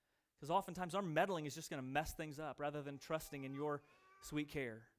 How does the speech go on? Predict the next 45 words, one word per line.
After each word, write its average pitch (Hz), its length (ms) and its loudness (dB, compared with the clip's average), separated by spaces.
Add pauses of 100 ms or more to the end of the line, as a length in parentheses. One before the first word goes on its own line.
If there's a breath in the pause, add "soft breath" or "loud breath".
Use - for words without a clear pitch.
(720)
So - 120 -6
let 175 160 6
us, 196 120 -2
Father, 151 260 4
meet 175 380 -2
fear 233 520 0 (1300)
with 143 200 -2
trust. - 500 -6 (1000)
Let 147 100 -2
us 147 100 -4
do 156 160 4
our 202 100 8
best 175 340 2
in 165 100 -6
places 156 380 -2
where 147 100 -2
we 156 120 0
have 156 240 -2 (500 soft breath)
the 135 100 -4
room 165 260 0
to 180 60 6
work, 156 340 2 (480)
in 139 80 -10
the 139 80 -4
responsibilities 160 800 2
you've 156 180 -4
placed 165 280 0
under 160 220 2
our 165 80 6
control, 143 560 -2 (840)
but 135 120 -6
then 170 160 0
let 175 120 4
us 175 120 -4
let 160 180 4
go 160 160 6
of 165 60 2
the 160 80 2
rest 147 380 0
and 131 100 -8
trust - 360 0
you 156 180 2
with 143 140 -2
our 139 100 2
future. 117 400 -10